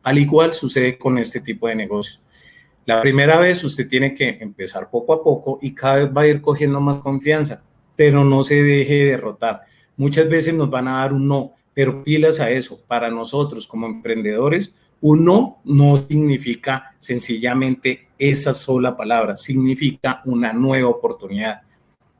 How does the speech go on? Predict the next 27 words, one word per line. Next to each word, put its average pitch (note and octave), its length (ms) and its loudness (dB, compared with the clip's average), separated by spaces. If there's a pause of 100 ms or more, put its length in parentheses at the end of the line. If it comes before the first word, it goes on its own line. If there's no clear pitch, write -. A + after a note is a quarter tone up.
N E3 320 4
O F3+ 220 6
para F3+ 180 4
nosotros D3 540 0
es D3 140 2
una C#3+ 220 2
nueva C3+ 240 -2
oportunidad, A2+ 680 -10 (360)
en D3 140 2
donde D3 200 8
podemos C#3+ 340 4
llamar C3 320 4
a B2+ 40 0
una C3 160 0
siguiente A#2 420 -8
persona, A#2+ 480 -8
contactar A2+ 480 -6
a A#2+ 60 -2
alguien B2+ 260 -2
nuevo C3+ 240 0
para A#2+ 220 -4
que - 140 -20
podamos A2 500 -8 (420)
tener C#3+ 480 4
un B2+ 200 -2
nuevo B2 360 2
socio. - 460 -8